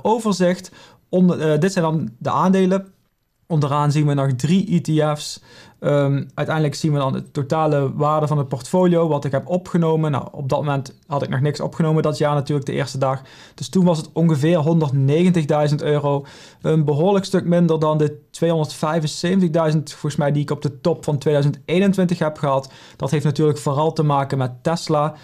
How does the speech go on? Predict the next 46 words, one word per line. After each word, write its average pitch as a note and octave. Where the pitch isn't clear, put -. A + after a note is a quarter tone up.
Nog C#3
steeds F#3
mijn E3+
grootste D#3+
positie F3
aan E3+
het E3
begin D#3+
van D3+
het D3
jaar. D3
Toen D#3
bijna D3
drieënnegentigduizend C#3+
euro, D3
ehm, C#3+
met C3+
honderd F3
aandelen. D3+
Maar C#3
dit C#3+
zijn D3+
er C#3+
honderdvijfenzeventig D3
geweest. C#3
En C#3
eigenlijk C#3+
in D3
het B2+
laatste D3+
kwartaal, D#3
geloof D#3
ik, D#3
van D3+
tweeduizend D3
eenentwintig C#3+
heb D3+
ik D#3
die F3
positie D#3
al D3
wat C3+
afgebouwd. E3
Heb D3+
ik D3
al C3+